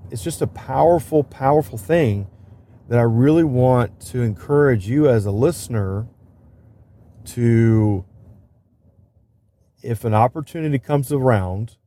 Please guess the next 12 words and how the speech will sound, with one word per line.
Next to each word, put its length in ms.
for 160
you 160
to 60
be 140
a 80
part 580
of 480
some 240
sort 220
of 60
Bible 260
study, 480